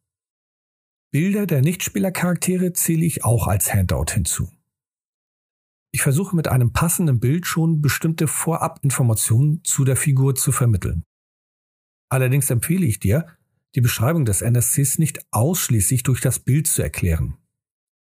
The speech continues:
Meiner Meinung nach degradierst du dadurch diesen N S C zu einem nicht ganz so wichtigen Statisten.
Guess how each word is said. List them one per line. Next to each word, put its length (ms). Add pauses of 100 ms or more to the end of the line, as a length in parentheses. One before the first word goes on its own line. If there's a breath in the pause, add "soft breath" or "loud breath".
Meiner 280
Meinung 260
nach 280 (140)
degradierst 580
du 60
dadurch 320
diesen 260
N 160
S 140
C 140
zu 160
einem 200
nicht 280
ganz 260
so 160
wichtigen 360
Statisten. 640